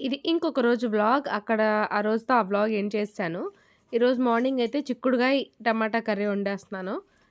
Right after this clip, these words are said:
చిక్కుడుగాయలో టమాటాలు ఎక్కువైపోయాయి, కొంచెం హరి ఎక్కువ చాప్ చేశారన్నమాట. మామూలుగా అయితే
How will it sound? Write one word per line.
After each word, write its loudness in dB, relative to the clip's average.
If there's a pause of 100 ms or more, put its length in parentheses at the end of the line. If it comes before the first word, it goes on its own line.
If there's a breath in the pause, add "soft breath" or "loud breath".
(100)
చిక్కుడుగాయలో 0
టమాటాలు -2
ఎక్కువైపోయాయి, -2 (140)
కొంచెం -4
హరి -2 (380 soft breath)
ఎక్కువ -2
చాప్ 0
చేశారన్నమాట. -4 (180)
మామూలుగా 0
అయితే -2